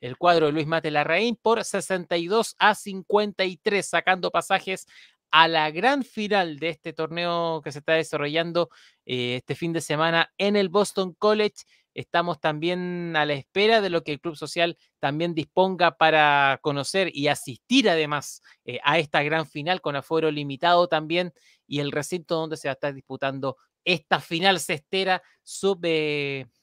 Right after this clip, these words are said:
veintidós de este torneo organizado por Puente Alto y que se está desarrollando primero en el ceo, luego en el Boston College para, por supuesto, apoyar al Cacique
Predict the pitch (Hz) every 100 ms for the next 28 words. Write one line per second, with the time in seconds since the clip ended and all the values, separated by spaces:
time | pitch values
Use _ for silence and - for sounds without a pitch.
0 | _ _ - 147 151 147 156 202 202 156
1 | 135 165 - 156 151 147 170 165 247 262
2 | - 147 139 139 139 - 269 247 220 208
3 | - 208 202 - 208 226 - 240 233 -
4 | _ _ 160 156 151 147 156 151 156 147
5 | 160 170 165 143 160 208 185 165 214 214
6 | - _ _ 139 208 196 180 165 165 160
7 | 185 190 190 226 226 233 - - _ _
8 | _ - 160 151 147 143 143 123 143 127
9 | 131 127 117 - 147 160 170 190 277 262
10 | 208 214 254 220 233